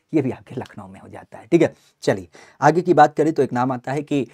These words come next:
दो हज़ार बाईस का जो एशियाई गेम चल रहा है,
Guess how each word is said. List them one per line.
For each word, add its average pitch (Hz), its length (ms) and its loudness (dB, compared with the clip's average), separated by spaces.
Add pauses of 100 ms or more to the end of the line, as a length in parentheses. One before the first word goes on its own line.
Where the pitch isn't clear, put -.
(200)
दो 147 80 2
हज़ार 160 280 2
बाईस 135 380 -2
का 156 120 0
जो 170 200 -4
एशियाई 135 440 -2
गेम 131 280 -4
चल 107 160 -10
रहा 95 140 -12
है, 156 260 -16